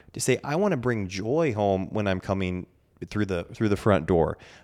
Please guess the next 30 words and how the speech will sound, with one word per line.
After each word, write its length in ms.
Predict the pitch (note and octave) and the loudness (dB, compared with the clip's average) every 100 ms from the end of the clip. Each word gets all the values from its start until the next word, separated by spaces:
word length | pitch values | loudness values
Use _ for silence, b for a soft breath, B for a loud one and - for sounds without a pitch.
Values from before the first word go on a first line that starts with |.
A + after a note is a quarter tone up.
| - | -6
not 320 | G#2+ A2+ B2+ | 0 2 2
just 180 | A#2+ - | -4 -4
a 40 | |
s-, 120 | G#2 - | -6 -4
a 40 | G#2 | -2
s-, 260 | G2 - - | -2 -4 -8
you 140 | - A2+ | -4 0
know, 200 | G2+ F#2 | 2 0
a 20 | |
s-, 120 | F2 - | -2 -2
a, 200 | G2+ F#2+ | -2 -2
a 60 | - | -6
furrowed 400 | - B2 G2+ F2 | 0 4 4 2
brow 500 | F#2+ A2 B2 D#2+ F2+ B B B | 2 6 8 8 6 B B B
and 220 | G#2+ G#2 | -2 -2
some 160 | - F#2 | -2 -4
pessimism 800 | G#2+ C#3 - G2+ F2 F2 G2+ G#2 | -2 -2 -2 0 0 2 2 2
or 120 | G2 | 0
some 200 | F#2+ F#2+ | 0 -2
negativity. 680 | G#2+ F2+ F2 C#3+ D#3 F#2+ F#2+ B B B - | -2 -2 -2 0 0 0 -2 B B B -2
And 220 | A2+ A2 | -2 -2
that 380 | A2 A2+ D#3 G#3 | -2 2 2 0
really 380 | A2 G#2+ D#3 C#3 | 0 2 4 2
dictates 680 | G#2 B2 - - G#2 - - | 2 -2 -2 0 0 -2 -8
the 480 | G#2 G2+ B2 C3 - _ | -6 -2 2 2 -2 _
attitude 760 | A2 C3 D#3+ - G#2 F#2 F2+ - - | -2 0 -2 -4 -2 0 0 -4 -2
of 380 | G#2 G#2 - - | -2 -2 -8 -4
the 140 | G2+ | -2
home, 380 | - A2+ C#3+ F2+ | 4 6 6 2
is 160 | F2 | -2